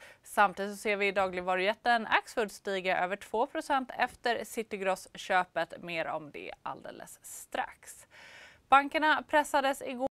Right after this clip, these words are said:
men håller emot bättre idag. Både D N B och A B G har gjort genomgångar av sektorn där D N B framhåller Nordea och Handelsbanken som favoriter, medan A B G har Nordea som sitt toppval. Vi ser Handelsbanken stiga en halv procent. Nordea handlas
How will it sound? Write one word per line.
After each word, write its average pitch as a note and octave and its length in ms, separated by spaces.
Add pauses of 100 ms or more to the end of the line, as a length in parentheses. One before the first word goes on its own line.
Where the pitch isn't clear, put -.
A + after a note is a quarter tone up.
(120)
men B3+ 260
håller B3+ 340
emot A#3+ 320
bättre A3+ 460
idag. A#3+ 480
Både G#3+ 280
D A#3+ 180
N A#3 100
B D#4 160
och C#4+ 220
A B3+ 40
B B3+ 100
G D4+ 200
har C4 160
gjort A#3+ 240
genomgångar A#3+ 800
av C4+ 100
sektorn A#3+ 400
där G3+ 120
D A3 180
N G3 140
B A#3+ 180
framhåller G#3 560
Nordea B3+ 500
och D#4+ 100
Handelsbanken D4 640
som C4 200
favoriter, A#3+ 520
medan G#3+ 360
A A3+ 100
B A3 100
G G#3+ 280
har - 400
Nordea F3+ 400
som C#3+ 280
sitt - 340
toppval. G3+ 880
Vi E3+ 140
ser F3+ 200
Handelsbanken G#3 520
stiga A#3+ 240
en A3+ 80
halv D4 160
procent. A#3+ 420
Nordea A3+ 440
handlas - 480